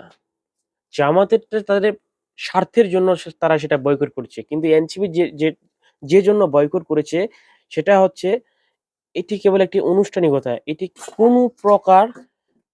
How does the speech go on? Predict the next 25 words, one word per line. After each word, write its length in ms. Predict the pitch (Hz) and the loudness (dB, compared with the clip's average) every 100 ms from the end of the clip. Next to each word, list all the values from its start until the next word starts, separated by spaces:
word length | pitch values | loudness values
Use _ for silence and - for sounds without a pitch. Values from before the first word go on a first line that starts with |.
| - | -4
আহ, 340 | 135 139 143 135 _ _ _ _ _ _ _ _ _ - | 0 2 2 0 _ _ _ _ _ _ _ _ _ 0
আইনি 360 | 156 208 226 240 208 | 2 4 4 2 0
ভিত্তির 440 | 143 - - 226 | -4 -8 -6 -4
উপর 180 | 190 175 170 - _ _ - | 0 0 0 -2 _ _ 0
করে 180 | 156 156 175 | 2 2 0
জুলাই 240 | 147 156 | -2 -2
সনদ 220 | 151 147 | 0 -6
করা 160 | 131 135 | -6 -8
হয়নি, 300 | 127 135 110 - _ _ _ _ | -6 -6 -8 -14 _ _ _ _
তাই 240 | 165 196 214 _ - | -2 0 -2 _ -6
কিন্তু 200 | 165 160 | -6 0
এনসিপি 360 | 165 151 156 151 | 2 2 -2 -2
এটাকে 220 | 147 135 123 - _ _ _ _ | -2 -4 -6 -8 _ _ _ _
এখন 260 | 135 147 170 | -2 0 2
পর্যন্ত 220 | 165 160 | 2 0
স্বাক্ষর 360 | 143 - 139 160 | 0 -8 -4 -2
করেনি। 340 | 139 131 107 104 _ _ _ _ _ - | 0 -2 -2 -10 _ _ _ _ _ -4
ফলে 200 | 160 175 180 - _ _ _ _ _ _ _ _ _ _ _ _ - | 0 0 0 -6 _ _ _ _ _ _ _ _ _ _ _ _ 0
এই 180 | 175 190 | 2 2
দুইটা 280 | 156 170 | 0 0
দল 180 | 175 185 | 2 2
যদি 180 | 170 180 | 2 -2
স্বাক্ষর 400 | - 147 - 165 | -2 -10 -6 -2
না 140 | 160 156 | 0 2
করে, 160 | 165 | 2